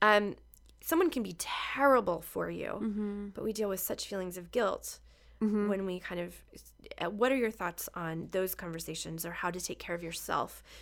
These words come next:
Speaker 1: when you're experiencing issues with family members?
Speaker 2: Mm-hmm. I think, I think it's interesting because you are, they're your family. So
Speaker 1: Right.
Speaker 2: they're not going anywhere.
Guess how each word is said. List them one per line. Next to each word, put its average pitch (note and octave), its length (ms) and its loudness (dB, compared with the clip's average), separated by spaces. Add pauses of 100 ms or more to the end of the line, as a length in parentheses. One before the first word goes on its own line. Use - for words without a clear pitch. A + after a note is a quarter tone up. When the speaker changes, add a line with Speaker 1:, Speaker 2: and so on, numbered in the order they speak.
(140)
Speaker 1:
when G3 120 -2
you're F3+ 160 4
experiencing E3+ 960 -2 (320)
issues E3 320 -2
with E3 140 -8
family E3 360 -6
members? G#3 420 0
Speaker 2:
Mm-hmm. G3 120 -2 (920)
I B3+ 100 8
think, C#4+ 360 2
I A3+ 180 0
think D#4 500 2 (480)
it's A3+ 200 4
interesting A3 600 4
because G#3 340 4
you A3+ 140 6
are, G#3+ 340 8
they're G#3 180 6
your G3+ 140 6
family. F3+ 560 0 (160)
So - 100 -2
Speaker 1:
Right. A3 80 6
Speaker 2:
they're A3 140 8
not A3+ 220 10
going F#3+ 340 4
anywhere. C#3+ 580 -2